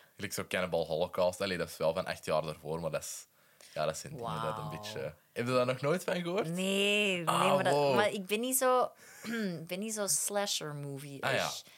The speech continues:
Speaker 1: Oké.
Speaker 2: Ik kan wel, eh, ik, allee, ik, ik apprecieer wel, wel crime. En ik kan ook wel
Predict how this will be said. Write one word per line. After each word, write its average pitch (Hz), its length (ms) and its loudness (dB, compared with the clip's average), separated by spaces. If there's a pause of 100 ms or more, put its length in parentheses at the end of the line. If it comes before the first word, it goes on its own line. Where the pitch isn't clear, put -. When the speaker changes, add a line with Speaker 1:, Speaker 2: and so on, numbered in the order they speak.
(160)
Speaker 1:
Oké. - 160 -8
Speaker 2:
Ik 95 60 -4
kan 233 200 4
wel, 254 260 6
eh, 202 420 4
ik, - 180 -10
allee, 170 300 -4
ik, - 40 -10 (100)
ik - 340 -6
apprecieer 160 640 -4
wel, 151 520 -2 (300)
wel 143 380 -8 (380)
crime. 160 520 -6
En 190 60 0
ik 180 80 -6
kan 160 140 -2
ook 165 140 -4
wel 160 440 0